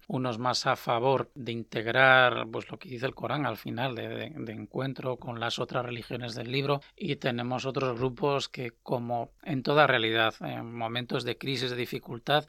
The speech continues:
buscan radicalizarse para enfrentarse y para darse notoriedad.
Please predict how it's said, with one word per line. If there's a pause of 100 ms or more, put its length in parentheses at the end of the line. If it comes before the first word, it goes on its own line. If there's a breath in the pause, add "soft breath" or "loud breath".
buscan (300)
radicalizarse (240)
para
enfrentarse
y
para
darse
notoriedad.